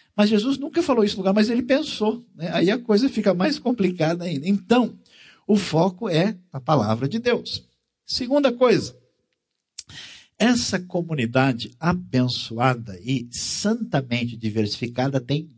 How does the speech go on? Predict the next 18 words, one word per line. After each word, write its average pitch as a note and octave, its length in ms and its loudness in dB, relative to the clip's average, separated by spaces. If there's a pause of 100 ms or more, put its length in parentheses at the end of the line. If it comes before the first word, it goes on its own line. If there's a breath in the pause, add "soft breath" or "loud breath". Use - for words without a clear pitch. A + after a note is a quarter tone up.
dons - 1300 -4
que - 140 -4
estão C3+ 480 -2
em C#3 100 -10
ação. D3 420 -6 (360)
Ele C3+ 140 4
mencionou F#3 400 0
dois. E3+ 460 2
Um E3+ 140 2
que F#3+ 80 0
a E3+ 60 4
gente E3 260 -2
conversou C3 520 0
na B2 80 0
semana A#2+ 320 -2
passada, A#2+ 580 -2
que F3+ 160 -4
é C#3 220 2